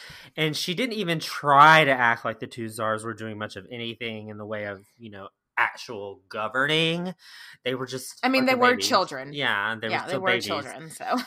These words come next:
Speaker 2: <laughs>
Speaker 1: Um, both czars had a coronation in June of sixteen eighty-two, where both were crowned. But again, everyone knew Sophie was running the fucking show.
Speaker 2: It had been almost two hundred years since a woman ruled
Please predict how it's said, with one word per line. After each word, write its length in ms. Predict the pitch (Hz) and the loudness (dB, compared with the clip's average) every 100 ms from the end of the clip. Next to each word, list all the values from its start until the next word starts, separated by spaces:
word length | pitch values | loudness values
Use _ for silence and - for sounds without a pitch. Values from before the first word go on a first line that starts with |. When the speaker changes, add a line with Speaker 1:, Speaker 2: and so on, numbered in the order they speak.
| - | 2
Speaker 2:
<laughs> 340 | 339 254 - | 2 2 0
Speaker 1:
Um, 420 | 139 135 127 135 135 | 2 4 2 -4 -2
both 280 | 156 226 | 0 0
czars 440 | - 160 135 131 131 | -4 0 4 2 2
had 140 | 143 | 0
a 60 | 131 | 0
coronation 680 | - 143 143 139 131 - 151 | -4 0 0 0 -4 -6 -6
in 260 | 143 151 | -6 -6
June 480 | 143 - 123 117 135 | -8 -8 -6 -4 -4
of 160 | 156 180 | -6 -8
sixteen 480 | - 160 - 190 196 | -10 -12 -10 -8 -6
eighty-two, 720 | 165 202 220 - - 110 110 | -8 -8 -8 -8 -6 -6 -4
where 180 | 110 107 | -2 -4
both 400 | 101 117 123 - - | -4 -4 -4 -8 -8
were 120 | 117 | -8
crowned. 760 | - - - 113 92 78 101 - | -8 -10 0 2 0 -6 -12 -4
But 240 | 123 110 - _ | -2 -2 -6 _
again, 680 | 143 196 208 151 139 139 143 _ _ | -4 2 6 6 6 2 -8 _ _
everyone 380 | 151 156 156 151 | 0 2 4 2
knew 400 | 139 127 117 113 - | 2 0 -2 -6 -10
Sophie 680 | - - - 160 160 147 113 | -14 -10 0 4 4 2 -4
was 260 | 104 104 90 | -6 -12 -4
running 240 | 117 98 | -4 -4
the 80 | 98 | -10
fucking 300 | 95 90 85 | -12 -14 -16
show. 180 | - 80 - _ _ - - - - - _ _ _ _ _ _ _ _ _ - _ _ | -18 -18 -20 _ _ -20 -20 -20 -20 -20 _ _ _ _ _ _ _ _ _ -20 _ _
Speaker 2:
It 100 | 320 - | 6 8
had 80 | 392 | 8
been 180 | 370 403 | 6 8
almost 340 | 254 226 202 | 6 6 -2
two 120 | - 269 | -2 0
hundred 320 | 240 202 175 | 0 0 -4
years 380 | 196 160 117 - | -2 -2 -4 -8
since 200 | 180 170 | -8 -6
a 80 | |
woman 380 | 180 180 175 160 | -2 0 -2 -8
ruled 380 | 156 170 160 156 | -4 -2 -2 -4